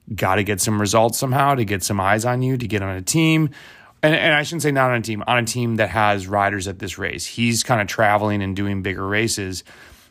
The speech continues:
Doing bigger races solo is really hard. But the thing I wanna highlight is it get, you get in with everybody at the highest amateur level,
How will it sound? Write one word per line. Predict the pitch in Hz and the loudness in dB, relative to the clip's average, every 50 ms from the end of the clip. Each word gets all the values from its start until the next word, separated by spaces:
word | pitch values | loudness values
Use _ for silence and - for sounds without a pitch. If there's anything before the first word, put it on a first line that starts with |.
| _ _ - | _ _ -2
Doing | - 117 117 117 | 0 2 2 4
bigger | 113 120 113 113 117 | 2 2 2 2 2
races | 110 113 117 113 113 117 113 - | 2 2 0 0 -2 -2 -4 -2
solo | - 120 117 113 120 120 117 113 | 0 0 0 2 2 2 2 0
is | 104 92 98 | 0 -4 -6
really | 101 98 104 113 120 127 117 113 107 | -6 -2 0 2 4 4 4 2 0
hard. | 92 95 92 90 82 - - - - - - - - - - - - _ _ _ _ _ _ _ _ _ _ _ - | 0 0 0 -2 -2 -4 -8 -14 -20 -20 -20 -20 -20 -20 -20 -20 -20 _ _ _ _ _ _ _ _ _ _ _ 0
But | 120 107 - | 0 0 0
the | - 104 | -2 -6
thing | - - 143 143 135 | -4 -2 -2 -2 0
I | 135 131 | 0 2
wanna | 127 131 123 113 | 2 2 2 2
highlight | - - 123 131 135 131 120 110 107 107 - | 0 0 0 0 2 2 2 0 0 -2 -2
is | - 110 104 104 101 95 92 - - - _ _ _ _ _ _ _ _ _ _ _ _ _ _ _ _ | -2 -2 -2 -2 -4 -4 -8 -10 -12 -16 _ _ _ _ _ _ _ _ _ _ _ _ _ _ _ _
it | - 110 107 - - | -8 -8 -8 -8 -6
get, | - 117 123 131 127 - - - - - - - - _ | -2 -2 -2 -2 -2 -4 -8 -10 -10 -12 -16 -20 -20 _
you | - - 117 117 113 | -10 -4 -2 -2 -2
get | 110 104 123 123 131 135 135 | -2 0 2 4 4 4 4
in | 135 143 151 143 131 120 113 110 | 4 4 4 2 2 2 2 0
with | 107 95 - | 0 0 0
everybody | 110 110 123 120 113 120 120 120 120 117 117 | 0 0 2 2 4 4 4 4 4 2 0
at | 117 117 | 0 0
the | 117 110 | -2 0
highest | - 113 117 117 117 113 - - | 2 2 4 4 2 0 0 -2
amateur | 117 113 113 117 107 - 110 | -2 -2 -2 -2 -4 -4 -4
level, | 110 107 107 113 117 143 160 160 147 123 - | 0 2 2 2 4 2 2 2 0 -2 -10